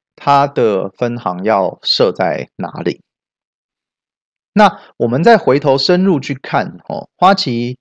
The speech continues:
他说他要将销金撤离，对不对？那这个跟他现在布点有什么样的关系呢？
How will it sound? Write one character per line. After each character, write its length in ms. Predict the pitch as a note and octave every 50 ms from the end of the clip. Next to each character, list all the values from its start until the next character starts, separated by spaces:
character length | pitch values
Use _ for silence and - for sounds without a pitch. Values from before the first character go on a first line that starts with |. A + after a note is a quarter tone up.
| _ _ _ _ _
他 120 | - E3+ E3+
说 220 | - - E3+ E3
他 200 | D3 D#3 D3+ D3+
要 180 | D#3 D3 C#3 C3
将 320 | C#3 C3+ C3 C3 C3 C3
销 220 | - - B2+ B2
金 240 | A#2 A#2+ A#2 A#2+ A#2
撤 280 | - - C#3 A#2+ F2+ E2
离， 200 | D2+ - D#2 E2
对 120 | - F2+
不 60 | F2
对？ 260 | - - F2 B1+ - - _ _ _ _ _ _ _ -
那 80 | G3+
这 220 | G3 - G3 F#3+ -
个 120 | - C#3+
跟 460 | - - D3+ C#3+ C#3+ C#3+ C#3+ D3 C#3
他 200 | - D#3 D#3 D3+
现 240 | C#3+ - F3 D3 C3+
在 160 | C3 C#3 B2+
布 280 | - - - D3+ C3 G#2
点 240 | - F#2+ F2 F2 E2+
有 180 | F2+ F2 F#2
什 140 | F#2+ - G2
么 160 | F2 F2 F2
样 180 | G2+ A2+ G2 F2+
的 80 | F2
关 320 | - - F2+ F2+ F2 F2 E2+
系 300 | - - - - - - -
呢？ 180 | - - -